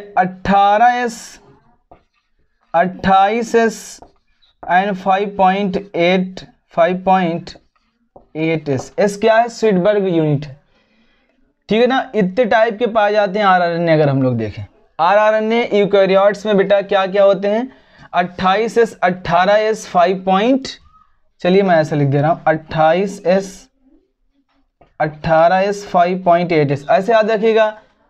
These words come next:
मम्मी, नहीं, पापा, मम्मी, उसके बच्चे, अट्ठाईस एस, अट्ठारह एस, फ़ाइव पॉइंट एट एस।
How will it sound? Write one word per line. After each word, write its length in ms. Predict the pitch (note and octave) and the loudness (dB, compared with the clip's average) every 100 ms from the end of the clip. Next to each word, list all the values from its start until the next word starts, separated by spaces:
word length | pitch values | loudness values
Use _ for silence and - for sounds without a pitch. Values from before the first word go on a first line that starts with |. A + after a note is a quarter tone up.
| _ _ - | _ _ -6
मम्मी, 560 | E3 F#3 G#3 A#3+ B3+ - _ _ _ _ _ F3+ | -2 2 2 2 0 -4 _ _ _ _ _ -4
नहीं, 220 | G3+ D#3+ D3+ | -2 -2 -2
पापा, 420 | F3+ F3+ A3+ A#3 B3 A#3 _ _ - | -2 0 -2 -2 -4 -12 _ _ -6
मम्मी, 380 | E3+ F#3 G3+ A#3 | -2 0 2 0
उसके 260 | G3 - | -2 -2
बच्चे, 340 | E3+ D#3 - D3 - _ _ _ _ _ _ | -2 -2 -4 -4 -6 _ _ _ _ _ _
अट्ठाईस 560 | E3+ E3+ F#3 F#3+ A3 A3 | -6 -4 -2 0 -2 -2
एस, 120 | A#3 A3 | -2 -2
अट्ठारह 380 | F3+ F#3 G3 G3+ | 0 -2 0 0
एस, 340 | A3 A3+ - | 0 -2 -2
फ़ाइव 300 | F#3+ F#3 F#3+ | -2 0 0
पॉइंट 420 | G3 G3+ C#4 - - _ _ _ _ _ G3 | 0 2 0 -2 -8 _ _ _ _ _ 0
एट 300 | A#3+ C4+ G3+ | 2 2 0
एस। 320 | F#3+ - | -4 -8